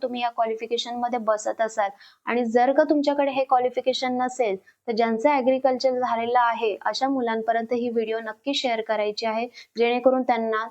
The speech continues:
चांगल्या पगाराची या ठिकाणी नोकरी ही मिळू शकणार आहे. सिलेक्शन प्रोसेस कशा प्रकारे असणार आहे, तर या ठिकाणी प्रिलिम्स एक्झाम घेतली जाणार आहे, कॉम्प्युटर बेस्ड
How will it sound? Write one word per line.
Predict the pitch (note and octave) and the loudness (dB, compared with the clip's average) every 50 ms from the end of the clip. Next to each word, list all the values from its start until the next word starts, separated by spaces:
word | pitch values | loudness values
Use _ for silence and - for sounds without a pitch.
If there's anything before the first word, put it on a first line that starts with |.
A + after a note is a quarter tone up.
| - - | -4 -2
चांगल्या | B3 A3+ A3 A3 A3+ A#3+ C4+ C#4+ | 0 0 2 2 0 0 0 0
पगाराची | C#4+ C4 A#3+ A3 A3+ A3+ A3+ A3 A3+ A#3 | 0 0 2 2 2 0 0 0 0 0
या | A#3 A3+ | 0 0
ठिकाणी | A3 A3 A3+ A3+ A3 A3+ B3+ | -2 -4 -4 -4 -4 -4 -4
नोकरी | C4+ B3+ A3+ G#3+ - A3+ A3 | -4 -4 -4 -6 -6 -6 -6
ही | A3 A3 A#3 B3+ | -6 -4 -4 -4
मिळू | C4 A#3+ G#3+ G3+ G#3 | -2 -2 -2 -2 -2
शकणार | G#3 - G#3+ G3+ - G3+ G3 F#3+ G3+ | -2 -2 -4 -6 -6 -6 -4 -4 -4
आहे. | G3 F#3 F3 E3 E3 _ _ _ _ _ _ _ _ _ _ - | -4 -4 -6 -10 -12 _ _ _ _ _ _ _ _ _ _ 2
सिलेक्शन | D4+ D4 D4+ E4 E4 - F4+ E4+ F4 | 2 4 4 2 2 2 2 4 4
प्रोसेस | E4+ D4 C#4+ C#4+ D4 D4+ D4 D4 | 4 4 4 4 2 0 2 2
कशा | - C#4+ C4+ C#4+ C4+ | 2 2 2 2 2
प्रकारे | C4+ C4 C4 B3+ B3+ B3+ B3 B3 | 2 0 2 2 2 2 2 2
असणार | B3 A#3+ A#3 B3 B3 A#3 A#3 | 0 -2 -2 -2 -2 0 0
आहे, | A#3+ A#3 A3+ A#3 A3 | 0 0 0 -2 -4
तर | A3 B3 | -2 0
या | B3 C4 C4 | 0 0 0
ठिकाणी | C4 C4+ C4 - B3+ A#3+ A#3 | 0 -2 -4 -4 -4 -4 -6
प्रिलिम्स | A#3 A#3+ - B3+ B3+ B3 B3+ C4 C#4 C#4 C#4 C4+ | -4 -2 0 0 2 2 2 0 0 0 0 0
एक्झाम | B3 A3 A3 A#3 A#3+ B3+ | 0 0 0 0 0 0
घेतली | B3 B3+ A#3 A#3 B3 B3 | 0 -2 0 0 -2 0
जाणार | A#3+ A#3+ A#3+ A#3+ A#3 A#3 | 0 0 0 0 0 0
आहे, | A#3+ A#3+ B3+ | 0 -2 -4
कॉम्प्युटर | B3+ - A#3 A3 A3+ A#3 A#3 B3 A#3+ A#3+ | -4 -4 -6 -4 -4 -4 -2 -2 -2 -2
बेस्ड | A3+ G#3+ A#3 A#3+ B3 - - _ | -2 -2 -2 -2 -2 -6 -12 _